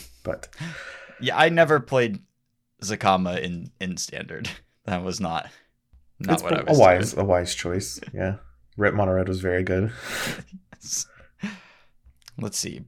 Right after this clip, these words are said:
Speaker 2: Still plenty of Rakdos going on. Nine copies in this top thirty-two, so a quarter of the <laughs> top thirty-two on Saturday, just Rakdos mid-range. Uh, I don't think there's too much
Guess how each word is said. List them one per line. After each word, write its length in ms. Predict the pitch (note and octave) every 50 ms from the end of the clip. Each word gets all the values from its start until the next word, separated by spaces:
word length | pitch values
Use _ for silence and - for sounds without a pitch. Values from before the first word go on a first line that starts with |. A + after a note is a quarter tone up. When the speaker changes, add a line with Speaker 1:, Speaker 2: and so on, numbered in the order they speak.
| _ _ _ _ _ _ -
Speaker 2:
Still 240 | - - - E3+ C#3+
plenty 240 | C#3+ E3+ D#3 D#3 D#3
of 100 | C#3+ B2
Rakdos 500 | B2+ B2 A#2+ A#2+ C#3 C3 B2+ B2 A#2+ -
going 260 | C3+ B2 B2 A#2+ A#2+
on. 440 | A#2 A#2 A#2 A#2+ B2 A#2+ A#2+ A#2 A2+ - _ _ _ _ - _ _ _ _ _ _ _ _ _ _
Nine 540 | F#2 F2+ F#2 F#2 F#2+ G2+ G#2+ G#2+ G#2+ G#2+ G2+
copies 440 | - G2+ F#2+ F#2+ F2+ F#2 F#2 F2+ F2
in 60 | G2 G2
this 140 | F#2+ F#2
top 260 | - - F2 F2+ - -
thirty-two, 520 | G2+ F2+ F2 F2+ F2+ - - E2+ F2 F2+
so 320 | F2 - F2+ F2 F2 E2 -
a 80 | F#2+
quarter 540 | F#2 - - - F#2+ F#2 F#2 F2 F#2 F2+ F#2
of 220 | E2 F#2 F2+ - -
the 100 | G#2+ - D#2+ D2 -
<laughs> 140 | - - -
top 240 | - F#2+ E2+ -
thirty-two 420 | - G2 F#2 F#2 F#2+ F#2 F#2+ F#2+ F2
on 100 | F2+ F2
Saturday, 460 | F2 - F2 F2 F2+ F2+ F2 F2 F2
just 440 | E2+ F2 F2 F2 - - - - -
Rakdos 380 | - F2 E2 - - F2+ E2+ F2
mid-range. 600 | F2 E2+ E2 F2 E2+ E2+ E2+ E2 E2+ F2 - - - - - - - - - - _ _ _ -
Uh, 280 | - F#2 F2 E2+ E2 -
I 60 | -
don't 200 | G2 G2+ F#2+ F#2
think 520 | - - - G2+ F2+ F#2 - - - - _ _ _ _ _
there's 320 | - F2 F2+ F2 - - - _ _ _ -
too 260 | - - G2 F#2+ G2
much 560 | G2+ F2+ F2 F2 - - - - - -